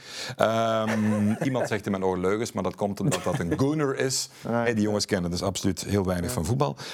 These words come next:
Speaker 1: Ehm, hoe kijk jij terug op die periode? Ook niet altijd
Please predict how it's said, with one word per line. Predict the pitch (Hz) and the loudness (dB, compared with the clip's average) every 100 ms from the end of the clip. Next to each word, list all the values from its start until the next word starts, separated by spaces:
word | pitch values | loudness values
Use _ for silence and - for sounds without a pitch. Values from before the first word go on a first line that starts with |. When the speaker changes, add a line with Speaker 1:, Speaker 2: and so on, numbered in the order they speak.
| - | 0
Speaker 1:
Ehm, | - 123 127 127 123 135 - - | 2 4 4 2 0 -4 -10 -10
hoe | - 139 | -2 0
kijk | 147 165 156 | 2 0 0
jij | 151 | -2
terug | 160 160 | 0 -2
op | 135 | 0
die | 120 123 | 0 0
periode? | 113 104 117 160 185 - - - | 2 2 2 0 -2 -8 -20 -6
Ook | 120 113 | -2 0
niet | 123 | 2
altijd | 120 117 | 2 0